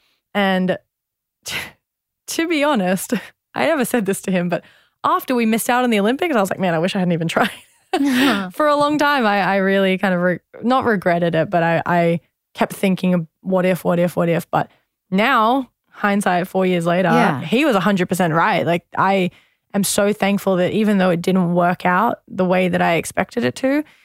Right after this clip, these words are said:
Speaker 1: it pushed me on this completely different journey. And, um, you know, who knows, if we'd gone to the Olympics, maybe I would have gone back to rugby and said, "Okay, that was fun. I'm done." Or maybe I would have continued and we would have had more success. Like, we just,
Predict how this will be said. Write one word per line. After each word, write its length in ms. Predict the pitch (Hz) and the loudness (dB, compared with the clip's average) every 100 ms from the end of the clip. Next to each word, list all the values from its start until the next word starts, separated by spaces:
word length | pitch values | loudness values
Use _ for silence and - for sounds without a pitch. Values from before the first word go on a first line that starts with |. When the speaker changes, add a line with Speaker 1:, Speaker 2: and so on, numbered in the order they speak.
| _ - | _ -6
Speaker 1:
it 140 | 214 - _ _ | -6 -8 _ _
pushed 280 | - 320 - | -6 -4 -2
me 80 | 208 | 0
on 100 | 196 | 0
this 160 | 175 - | -2 -4
completely 760 | - 202 190 - 247 185 170 | -8 -6 -6 -4 -2 0 -4
different 520 | 175 190 - 165 - | -2 -4 -2 -4 -4
journey. 520 | - 170 160 156 180 - _ _ _ _ | -2 0 0 -2 -4 -8 _ _ _ _
And, 320 | 175 175 185 | -2 0 0
um, 380 | 180 180 180 175 _ _ _ _ _ _ _ 214 | 0 0 -2 -6 _ _ _ _ _ _ _ -2
you 60 | |
know, 100 | 185 | 0
who 180 | 180 233 | 2 2
knows, 340 | 196 220 180 | 2 2 2
if 100 | 180 | 0
we'd 120 | 196 180 | 0 0
gone 180 | 180 | 0
to 80 | 196 | 2
the 60 | 175 | 0
Olympics, 380 | 170 185 175 180 | 0 -2 -4 -2
maybe 260 | 170 170 | 0 2
I 60 | 180 | 0
would 140 | 170 | 0
have 240 | 170 170 - _ _ _ | -2 -4 -14 _ _ _
gone 200 | 151 175 | -2 0
back 220 | 185 208 - _ _ _ | 0 -2 -6 _ _ _
to 120 | 220 | -2
rugby 360 | 180 226 - 185 | -2 -2 -2 -4
and 120 | 165 | -4
said, 120 | - | -4
"Okay, 380 | 247 208 190 190 - _ - | -4 -2 -2 -4 -10 _ -6
that 100 | 247 | -4
was 140 | 254 | -2
fun. 420 | - 180 175 180 214 | -2 -2 0 -2 -2
I'm 120 | 202 | -2
done." 320 | 170 170 170 - _ _ _ _ - | 0 0 -2 -6 _ _ _ _ -4
Or 120 | 214 | -2
maybe 260 | 240 254 262 | 0 0 0
I 60 | |
would 140 | 269 294 | 0 -2
have 120 | 254 | -4
continued 480 | 226 196 185 175 165 | -4 -2 0 0 0
and 80 | 175 | 0
we 80 | |
would 120 | 170 175 | 0 0
have 80 | |
had 320 | 170 180 175 - _ | 0 0 0 -4 _
more 340 | 190 190 185 185 | -2 2 2 0
success. 440 | 196 - 180 165 | -2 -2 0 0
Like, 140 | - - | -4 -6
we 80 | |
just, 300 | 226 247 - | -2 -4 -6